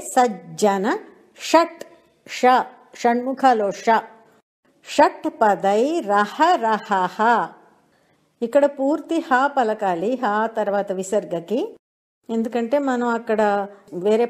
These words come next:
పాదం చెప్తాం కదా దీని తర్వాత. లోకే సజ్జన షట్ పదై రహ రహ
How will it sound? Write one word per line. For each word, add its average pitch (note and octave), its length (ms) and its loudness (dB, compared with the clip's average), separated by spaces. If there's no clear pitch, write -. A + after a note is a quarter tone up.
పాదం G#3+ 260 0
చెప్తాం F#3 360 -6
కదా F3 200 -2
దీని A3+ 280 -4
తర్వాత. D#3+ 320 -6
లోకే A#3+ 640 2
సజ్జన A3 680 0
షట్ E4+ 380 0
పదై A3 440 4
రహ G#3 240 2
రహ G#3+ 220 -2